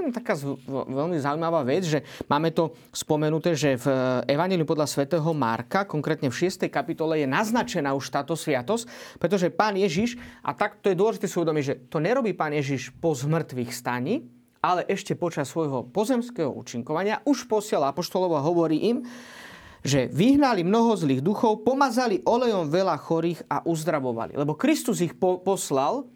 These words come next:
ešte pred samotným zmrtvých staním a zoslaním Ducha Svätého, teda završením veľkonočného tajomstva. A oni mali už túto skúsenosť. A potom je to explicitné vyjadrenie v liste svätého apoštola Jakuba. Tam je, je to akosi, akási forma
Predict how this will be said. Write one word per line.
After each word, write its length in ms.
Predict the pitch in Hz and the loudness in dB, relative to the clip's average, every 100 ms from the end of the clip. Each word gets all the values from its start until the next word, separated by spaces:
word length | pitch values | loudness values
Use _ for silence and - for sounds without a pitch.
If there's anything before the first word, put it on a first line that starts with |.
| - _ _ | -20 _ _
ešte 320 | 185 - 214 | -4 0 0
pred 240 | 170 151 | 0 -2
samotným 800 | - 185 190 - 151 143 160 180 | 0 2 2 -2 -2 0 0 -2
zmrtvých 480 | 139 147 147 156 151 | -2 -2 -2 -6 -6
staním 320 | 190 185 156 | -4 -2 -2
a 40 | 135 | -2
zoslaním 360 | 170 180 156 | -4 -2 -2
Ducha 160 | 143 135 | -4 -6
Svätého, 320 | 120 147 170 | -6 -4 -2
teda 160 | 139 123 | -2 0
završením 480 | 165 180 170 143 | 0 0 -2 -2
veľkonočného 560 | 131 135 147 139 147 120 | 0 -2 -4 -6 -6 -4
tajomstva. 560 | 131 123 123 185 254 247 _ _ _ _ _ _ 147 | -4 -4 -4 -4 -4 -6 _ _ _ _ _ _ -6
A 40 | 156 | -2
oni 160 | 185 | 0
mali 160 | 190 180 185 | 0 0 -2
už 80 | - | -4
túto 160 | 190 170 | -4 -4
skúsenosť. 640 | - 151 151 143 214 240 - - - - - - - | -4 -4 -2 0 0 -4 -10 -20 -20 -20 -20 -8 -4
A 40 | |
potom 640 | - - 320 262 190 233 240 - | -4 0 0 0 0 -2 -4 -8
je 160 | - 170 | -4 -2
to 40 | - | -2
explicitné 560 | 233 240 196 220 208 | -2 -2 0 0 0
vyjadrenie 560 | 160 170 170 160 165 139 | 0 0 0 0 0 0
v 80 | 185 | 0
liste 200 | 208 160 | -2 -4
svätého 320 | - 170 151 | -2 -4 -2
apoštola 640 | 147 156 165 - 165 147 | -2 -2 -4 -2 0 2
Jakuba. 560 | 131 139 - 165 220 349 - - _ | 2 0 0 0 2 0 -8 -20 _
Tam 180 | 151 175 | -2 0
je, 400 | 170 - 156 147 | -4 -2 0 0
je 160 | 165 | 0
to 80 | 160 160 | 0 -2
akosi, 580 | 156 165 - 147 135 - | -2 -4 0 0 -2 -8
akási 320 | 135 160 165 160 | -6 -4 -2 -2
forma 560 | 170 202 214 175 143 | 0 2 2 0 -2